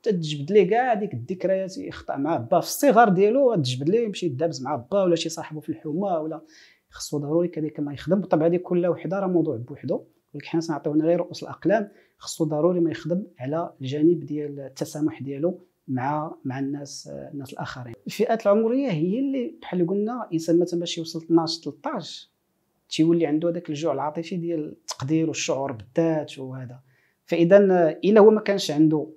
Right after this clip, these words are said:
والمحيط والديه ما علموش كيفاش، آه، يقدر ذاته، بالخطر تنربيو ولادنا غير باللوم وتنعايروهم، تنبقاو نقصوا، نقصوا منهم ونركزوا على العيوب ديالهم، فغيمشي ياخذ هذاك المخدر باش يحس بهذيك العظمه وديك الثقه وديك.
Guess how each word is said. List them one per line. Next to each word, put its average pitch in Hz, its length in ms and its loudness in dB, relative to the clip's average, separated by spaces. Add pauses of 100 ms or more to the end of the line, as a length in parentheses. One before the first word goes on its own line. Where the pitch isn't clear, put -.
(440)
والمحيط 165 680 6
والديه 160 460 6
ما 156 120 4
علموش 160 420 6
كيفاش، 151 580 -6
آه، 143 260 -12 (400)
يقدر 143 460 2
ذاته، 156 340 0
بالخطر 135 280 -2
تنربيو 165 640 4
ولادنا 160 340 4
غير 165 180 2
باللوم 151 680 4
وتنعايروهم، 160 720 2
تنبقاو 165 360 2
نقصوا، 165 480 2 (280)
نقصوا 165 340 8
منهم 165 320 6
ونركزوا 160 500 2
على 147 120 2
العيوب 156 420 4
ديالهم، 180 540 2 (360)
فغيمشي 240 1160 2
ياخذ 185 240 -2
هذاك 202 320 -4
المخدر 180 800 -4
باش 320 140 0
يحس 254 340 -2
بهذيك 196 380 -2
العظمه 156 840 -4
وديك - 240 -8
الثقه 160 440 -6
وديك. 131 440 -10